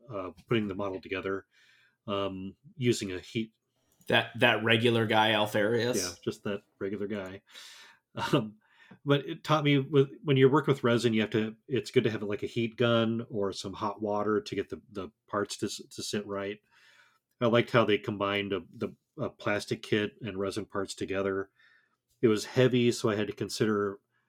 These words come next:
Speaker 1: how I'm gonna paint it when you're dealing with a heavy model. Do you set it on the workbench or do you try to hold it up? And, um, I need to get some pictures up on that because I'll, I'll be,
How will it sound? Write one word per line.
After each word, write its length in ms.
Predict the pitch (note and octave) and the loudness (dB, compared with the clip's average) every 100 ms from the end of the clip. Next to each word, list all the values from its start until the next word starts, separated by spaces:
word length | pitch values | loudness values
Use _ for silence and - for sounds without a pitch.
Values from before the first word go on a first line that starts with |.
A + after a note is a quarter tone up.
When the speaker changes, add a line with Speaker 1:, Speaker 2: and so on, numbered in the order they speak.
| _ _ _ _ | _ _ _ _
Speaker 1:
how 300 | - B2 A#2+ | -6 0 2
I'm 160 | A#2 A2 | 2 0
gonna 220 | A2 F2+ - | -4 -6 -10
paint 260 | A#2 A2 C3 | -6 -2 2
it 140 | B2+ - | 0 -2
when 100 | G2+ | -8
you're 100 | F#2+ | -6
dealing 200 | G2+ G#2 | -4 -4
with 100 | G2+ | -6
a 60 | |
heavy 260 | - A2 G2 | -6 -6 -6
model. 380 | F#2 F#2 G#2 G#2 | -6 -6 -6 -6
Do 100 | F2+ | -6
you 60 | |
set 240 | - A#2 G2+ | -6 -4 -2
it 80 | G2 | -4
on 80 | |
the 80 | F#2+ | -4
workbench 520 | F#2+ G#2 - G2 G#2 | -4 -6 -6 -8 -6
or 60 | G2+ | -8
do 80 | F#2 | -10
you 60 | |
try 160 | - G2+ | -10 -10
to 100 | E2+ G#2 | -10 -10
hold 160 | G2 | -8
it 100 | F2 | -8
up? 200 | G2+ G2+ _ _ _ _ _ _ _ _ | -8 -10 _ _ _ _ _ _ _ _
And, 280 | G#2+ G2+ F#2+ - G2+ | -4 -4 -6 -10 -6
um, 440 | F#2+ F#2 F#2+ G2 - | -6 -6 -8 -12 0
I 40 | |
need 100 | B2 | 2
to 60 | B2+ | 4
get 120 | B2+ | 4
some 260 | - F2 E2+ - C#3 | 2 -8 -12 -20 -2
pictures 320 | - A2+ - | -2 0 -2
up 160 | G2+ G2+ | -4 -4
on 100 | F#2 | -6
that 240 | G2 G2 | -6 -6
because 240 | - F#2+ G2+ | -8 -8 -6
I'll, 160 | G2+ A2 | -6 -6
I'll 60 | |
be, 200 | G2 A2 | -6 -6